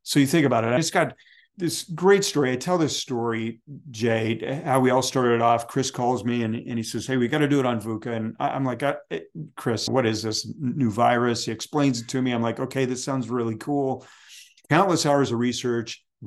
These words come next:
decades of research that has gone into this that we were able to pull from. And he says, "Hey, why don't you call up, uh, General Casey?" For those of you who don't <laughs> know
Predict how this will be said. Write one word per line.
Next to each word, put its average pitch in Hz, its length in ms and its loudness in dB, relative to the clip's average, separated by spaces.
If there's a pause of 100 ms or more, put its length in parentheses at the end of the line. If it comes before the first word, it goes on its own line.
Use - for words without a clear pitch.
(120)
decades 123 800 0
of 107 240 -10
research 120 440 -2
that 131 120 -4
has 120 160 -6
gone 117 200 -4
into 123 200 -2
this 110 400 -4 (460)
that - 160 0
we 139 120 0
were 120 140 2
able 117 200 0
to 107 60 -6
pull 131 240 -2
from. 113 460 -6
And 143 260 -2
he 190 200 -4
says, - 420 -4
"Hey, 180 160 0
why 185 140 2
don't 233 180 -4
you 190 80 -16
call 175 400 -2
up, 156 240 -2
uh, 135 160 -4
General 135 360 -2
Casey?" 131 520 -8 (500)
For 151 180 -2
those 165 200 2
of 160 60 -2
you 151 140 -2
who 123 80 -4
don't 135 220 -2
<laughs> - 20 -6
know 160 240 -4